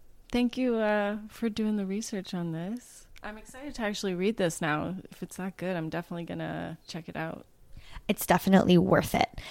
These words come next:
Speaker 2: So thank you to Ginger Alden for writing this beautiful book. Thank you to Lynx for giving it to me. I hope that you all enjoyed Elvis Month. Thank you for listening and tuning in as always. We really appreciate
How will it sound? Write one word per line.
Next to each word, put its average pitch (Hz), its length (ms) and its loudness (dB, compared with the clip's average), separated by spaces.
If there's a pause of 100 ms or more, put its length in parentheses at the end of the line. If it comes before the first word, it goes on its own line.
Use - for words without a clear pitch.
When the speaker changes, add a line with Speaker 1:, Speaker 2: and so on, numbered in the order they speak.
(140)
Speaker 2:
So 196 640 10
thank 233 540 6
you 262 260 6
to 214 640 2
Ginger 196 500 6
Alden 214 480 10
for 196 180 6
writing 185 340 8
this 185 160 2
beautiful 175 580 2 (160)
book. 370 320 12 (180)
Thank 196 300 6
you 196 100 6
to 190 200 2
Lynx 233 600 6
for 175 460 2
giving 254 380 6
it - 120 0
to 262 120 6
me. 247 300 8 (380)
I 254 120 10
hope 262 340 10
that 269 260 6
you 247 240 4
all 214 260 12
enjoyed 196 800 6 (160)
Elvis 196 540 10
Month. 190 560 6
Thank 240 440 8
you 247 80 0
for 220 140 2
listening 214 340 6
and 196 160 6
tuning 196 280 4
in 190 80 6
as 185 180 8
always. 175 400 8
We 190 80 6
really 175 380 8
appreciate 170 640 4